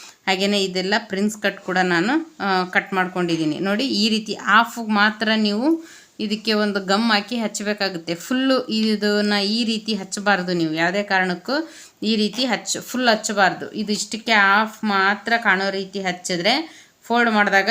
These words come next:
ಈ ರೀತಿ ಇರುತ್ತೆ. ಯಾಕಂದರೆ ನಾವು ಕಟಿಂಗ್ ಮಾಡಬೇಕಾದ್ರೆ ಈ ರೀತಿನೇ ಇರುತ್ತೆ, ನಾವು ಕಟಿಂಗ್ ಮಾಡಿ ಓಪನ್ ಮಾಡಿದಾಗ ಮಾತ್ರ ಈ ರೀತಿ ಆಗುತ್ತೆ ಅಲ್ವಾ? ಹಾಗಾಗಿ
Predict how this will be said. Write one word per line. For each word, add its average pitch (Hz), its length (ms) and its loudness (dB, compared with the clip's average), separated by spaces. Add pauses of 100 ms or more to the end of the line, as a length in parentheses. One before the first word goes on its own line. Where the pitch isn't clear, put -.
ಈ 233 200 0
ರೀತಿ 226 280 -2
ಇರುತ್ತೆ. 196 280 -2
ಯಾಕಂದರೆ 214 340 -2
ನಾವು 220 180 0
ಕಟಿಂಗ್ 220 320 0
ಮಾಡಬೇಕಾದ್ರೆ 214 580 0
ಈ 220 220 -2
ರೀತಿನೇ 220 480 0
ಇರುತ್ತೆ, 190 380 -2
ನಾವು 185 200 0
ಕಟಿಂಗ್ 214 340 -2
ಮಾಡಿ 214 180 2
ಓಪನ್ 208 380 0
ಮಾಡಿದಾಗ 196 360 2
ಮಾತ್ರ 202 360 0
ಈ 202 240 0
ರೀತಿ 190 300 -6
ಆಗುತ್ತೆ 180 380 0
ಅಲ್ವಾ? 175 260 0 (480)
ಹಾಗಾಗಿ 196 440 0